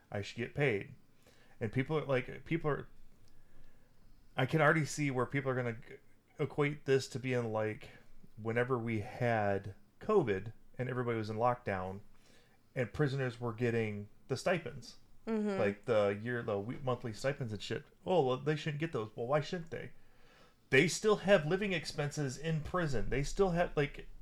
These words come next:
Speaker 1: food and shit like that that they, that they need to buy and stuff like that. Do I bel-, should it be as much as a normal person? No. Not at all.
Speaker 2: The
Speaker 1: Should that disabi-, should that payment go to somebody on the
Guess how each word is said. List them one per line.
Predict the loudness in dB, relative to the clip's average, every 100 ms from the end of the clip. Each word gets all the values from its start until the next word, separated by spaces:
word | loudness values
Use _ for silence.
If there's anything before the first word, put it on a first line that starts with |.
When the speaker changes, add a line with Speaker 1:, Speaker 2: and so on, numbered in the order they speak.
| -14 -14 0
Speaker 1:
food | 6 6 6 4
and | 0 -2
shit | -2 2
like | 2 2
that | 2 0
that | -2
they, | -2 -4 -6
that | -2
they | -2
need | -2 -4
to | -2
buy | 0 0
and | -2
stuff | -4 -2
like | -2 -2
that. | -2 -4 -6 -16 -20 -20 -20 -20 -20 -20 _ _ _ _ _ _ _ _ _ _ -20 -20 -4
Do | 6
I | 6
bel-, | 8 4 4 -4 -10 -12
should | -6 4 4
it | 4
be | 0 2
as | 2 2
much | 4 4 4
as | -2 -2
a | 0
normal | 2 2 0
person? | 0 0 0 -2 -6 -10 -14 -14 -12 -4
No. | 2 2 2 -2 -8 -8 -10 -10 -10 -10 -16 -10
Not | 2 6 6
at | 6
all. | 4 2 -4 -14 -20 -12
Speaker 2:
The | 8 12 12
Speaker 1:
Should | 12 6 8 8
that | 6 4
disabi-, | 0 0 -4 -2
should | 0 6
that | 6 6
payment | 2 2 2 -2 2
go | 2 2
to | -2
somebody | 0 0 2 0
on | 0
the | 0